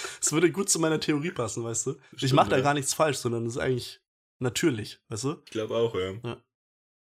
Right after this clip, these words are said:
Speaker 1: Die anderen Menschen haben nur so eine Illusion von, von wie Tiere aussehen, aber die sehen alle genau gleich aus. Ja.
Speaker 2: Wahrscheinlich, ja. Genauso wie jeder Wein gleich schmeckt und jedes Auto gleich schnell ist.
Speaker 1: Ja. Und, und gleich aussieht auch.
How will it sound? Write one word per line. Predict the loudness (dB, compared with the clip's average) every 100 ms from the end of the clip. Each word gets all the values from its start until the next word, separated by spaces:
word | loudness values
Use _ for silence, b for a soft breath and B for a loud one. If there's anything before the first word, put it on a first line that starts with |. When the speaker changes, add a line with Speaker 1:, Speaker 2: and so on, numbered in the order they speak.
| _ _ _ _
Speaker 1:
Die | 0
anderen | 4 4
Menschen | 2 2
haben | 2
nur | 4
so |
eine | 2
Illusion | 2 2 2 4 4 4 0
von, | -4 -6 -6
von | -8 -10 -10 -8
wie | -4
Tiere | 2 2 2
aussehen, | 0 -2 -2
aber | -6
die |
sehen | -6 -2
alle | -2
genau | -2 -2 -2
gleich | -4 -4
aus. | -8 -14 -16 _ _ _ _ _ _ _ _ _ -16
Ja. | -14 -14 _ _
Speaker 2:
Wahrscheinlich, | -8 -4 -4 -6
ja. | -10 -12 -12 -6
Genauso | 2 2 4
wie | 4
jeder | 8 8
Wein | 8 6 2
gleich | 4 4 4
schmeckt | 0 0
und | 2
jedes | 2 4
Auto | 4 4 4
gleich | 4 2
schnell | 2 -2
ist. | -2 -4 -2
Speaker 1:
Ja. | -2 -4 _ _ _
Und, | -6 -6 -8 -16 -18 -16 -10
und | -10 -2
gleich | 0 0 0
aussieht | -2 -2 -6
auch. | -8 -10 -12